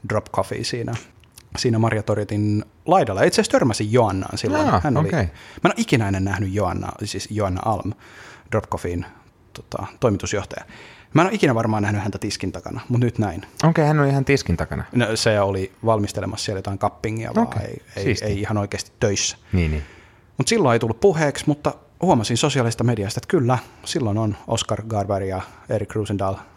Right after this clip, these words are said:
Speaker 1: Alexander Ruasin kanssa avanneet, avanneet tuon kuuluisan Skandi-pahtimon. Onnea ja pitkää ikää heille.
Speaker 2: Toivotaan useampaa kymmentä vuotta vielä.
Speaker 1: Mm,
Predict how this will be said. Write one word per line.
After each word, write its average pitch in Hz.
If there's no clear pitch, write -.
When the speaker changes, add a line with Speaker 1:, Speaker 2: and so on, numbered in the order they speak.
Speaker 1:
Alexander 104
Ruasin 104
kanssa -
avanneet, 101
avanneet 117
tuon 110
kuuluisan 95
Skandi-pahtimon. -
Onnea 101
ja 101
pitkää 110
ikää 101
heille. 101
Speaker 2:
Toivotaan 90
useampaa 85
kymmentä 78
vuotta 78
vielä. 76
Speaker 1:
Mm, 104